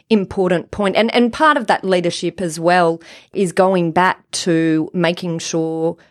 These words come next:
you have the right people on the team. And when you're talking about skilled people, I guess then it's also about making sure that you have someone who specifically has their eye on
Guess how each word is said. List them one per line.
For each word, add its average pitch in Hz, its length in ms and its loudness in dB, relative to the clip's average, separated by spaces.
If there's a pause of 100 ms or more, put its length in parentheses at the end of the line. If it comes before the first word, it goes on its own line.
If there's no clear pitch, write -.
(140)
you 208 180 2
have 190 400 -2
the 185 100 2
right 160 380 2
people 175 440 -6
on 180 120 0
the 165 100 2
team. 202 300 2
And 196 160 0
when 214 160 2
you're 202 100 2
talking 254 400 0
about - 180 0
skilled 196 360 -4
people, 190 520 0
I 190 60 2
guess 196 300 0
then 190 140 0
it's - 140 -2
also 190 460 2
about 165 240 0
making 165 360 -4
sure 165 240 -2
that 151 180 0
you 175 140 0
have 190 300 0 (320)
someone 247 360 4
who 196 280 2
specifically 214 840 0
has 180 240 0
their 175 280 -2
eye 175 380 0
on 160 320 -4